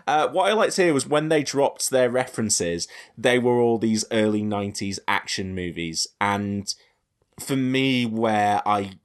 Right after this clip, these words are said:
for me, where this felt like a throwback nineties action movie was in the action sequences.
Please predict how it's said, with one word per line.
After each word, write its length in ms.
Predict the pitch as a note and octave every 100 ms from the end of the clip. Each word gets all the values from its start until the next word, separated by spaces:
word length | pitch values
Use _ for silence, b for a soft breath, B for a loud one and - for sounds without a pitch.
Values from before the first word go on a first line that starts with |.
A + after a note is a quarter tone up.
| F2 - -
for 140 | - B2+
me, 180 | C3
where 240 | A2 A2 G#2+
this 220 | G#2 -
felt 320 | - G#2 -
like 180 | G2 F#2+
a 80 | G#2
throwback 600 | - A2+ G#2 G2 F#2+ F#2+
nineties 720 | F#2+ G2 F#2+ F#2+ F#2 F2+ - -
action 360 | F#2+ - G2+ F#2+
movie 280 | F#2 F2+
was 360 | F2+ G2+ G#2 G2
in 100 | G2+
the 100 | G#2
action 320 | G#2 - G#2+
sequences. 640 | - G#2+ G#2+ A2 - C#3